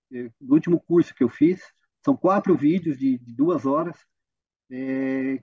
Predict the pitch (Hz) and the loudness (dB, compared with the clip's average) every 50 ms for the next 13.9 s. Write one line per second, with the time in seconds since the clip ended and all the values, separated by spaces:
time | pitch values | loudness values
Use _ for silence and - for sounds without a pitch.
0 | _ _ - 139 139 - _ - 160 _ - 170 151 - 175 180 185 190 208 202 | _ _ 0 0 0 0 _ -12 -16 _ -10 -8 -4 -2 2 2 4 4 4 2
1 | _ _ _ - 175 175 160 147 151 127 - _ - 143 143 165 165 - 180 175 | _ _ _ -4 -2 -2 0 2 0 0 -2 _ -6 -4 -2 -4 -4 -2 -2 -2
2 | 170 180 143 127 151 156 139 135 127 123 123 117 123 120 117 120 117 - - 123 | -2 -4 -2 -2 -2 0 0 -2 -2 -4 -4 -4 -4 -4 -4 -6 -10 -14 -14 -14
3 | 123 117 123 120 - _ _ _ _ _ _ _ _ _ _ - 120 117 117 123 | -14 -14 -14 -16 -18 _ _ _ _ _ _ _ _ _ _ -6 -4 -2 0 0
4 | 131 120 117 131 135 147 170 175 180 196 233 220 214 214 208 - 208 190 190 196 | -2 0 0 0 0 2 2 2 2 2 2 2 2 0 -2 -2 0 0 0 0
5 | - 185 160 165 180 208 226 220 175 131 120 123 113 143 160 151 160 147 - - | 0 0 2 2 2 2 2 0 0 -2 -6 -6 -6 -4 -2 -2 -2 -2 -2 -2
6 | 180 196 202 202 202 170 147 139 147 135 - _ - 165 160 143 139 143 339 359 | -4 -4 -2 -2 -2 -2 -2 -2 -4 -6 -6 _ -6 -4 -4 -2 -4 -4 -6 -8
7 | - _ _ _ _ _ _ _ _ _ _ _ _ _ _ - - - _ _ | -12 _ _ _ _ _ _ _ _ _ _ _ _ _ _ -10 -10 -10 _ _
8 | - 170 165 - - 202 208 196 185 185 196 208 180 - _ _ _ _ _ _ | -12 -12 -10 -8 -4 -4 -2 0 0 0 0 -2 -4 -6 _ _ _ _ _ _
9 | _ _ 131 123 127 127 123 123 - - 311 302 - - 285 - - - 117 127 | _ _ -10 -8 -6 -6 -6 -8 -6 -4 -4 -4 -4 -4 -6 -4 -4 -4 0 0
10 | 139 160 160 - _ - 123 117 151 156 - - 156 156 170 156 - 180 190 208 | 0 0 0 -4 _ -14 -8 -6 -6 -4 -4 -4 -4 -4 -4 -4 -4 -4 -4 -4
11 | 214 208 - _ _ _ _ _ - 143 - - 165 190 185 165 185 185 - - | -4 -6 -10 _ _ _ _ _ -12 -12 -10 -6 -6 -4 -4 -4 -4 -6 -8 -6
12 | 180 170 147 123 160 165 - 170 - - - 185 - 156 147 147 156 175 175 - | -6 -6 -4 -2 -4 -4 -4 -4 -2 -2 -2 -2 -2 -2 -2 -2 -2 -4 -6 -8
13 | _ _ _ _ _ _ _ _ - 202 220 240 240 - 269 - - 262 | _ _ _ _ _ _ _ _ -10 -6 -4 -4 -4 -4 -4 -4 -4 -6